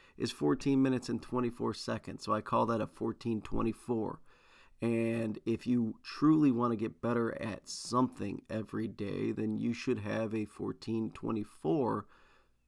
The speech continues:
which is something that you're going to focus on every day for those fourteen minutes and twenty-four seconds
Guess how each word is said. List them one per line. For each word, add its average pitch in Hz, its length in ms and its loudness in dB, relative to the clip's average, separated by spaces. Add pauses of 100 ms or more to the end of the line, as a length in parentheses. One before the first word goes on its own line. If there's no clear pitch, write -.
(120)
which 156 200 2
is 151 100 2
something 147 340 2
that 139 180 2
you're 131 180 0
going 131 300 2
to 135 180 0
focus 131 540 -2
on 104 320 -4 (260)
every 123 400 2
day 131 460 0 (380)
for 123 220 2
those 113 320 2
fourteen 120 520 0
minutes 113 280 -2
and 104 120 -4
twenty-four 107 460 -4
seconds 110 680 -4